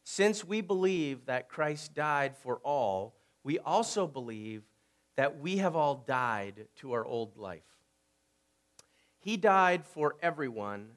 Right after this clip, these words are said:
so that those who receive his new life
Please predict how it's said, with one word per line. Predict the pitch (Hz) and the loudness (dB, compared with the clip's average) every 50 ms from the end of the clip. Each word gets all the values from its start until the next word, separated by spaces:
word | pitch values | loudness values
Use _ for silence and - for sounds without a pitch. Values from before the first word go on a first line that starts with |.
| _ | _
so | - - - 139 131 | -18 -12 -12 -8 -4
that | 135 135 135 131 131 | -2 -2 -2 -2 0
those | 147 160 170 190 196 190 185 190 | 2 4 4 4 4 2 0 -4
who | - 170 156 | -6 -6 -6
receive | 139 139 143 143 - - 208 214 196 | -6 -6 -12 -10 -8 -6 -6 -4 -2
his | 190 175 143 139 | -2 -4 -4 -4
new | 143 143 131 123 | -8 -8 -6 -4
life | 120 120 107 104 104 104 104 | -2 -2 -2 -2 -2 -6 -10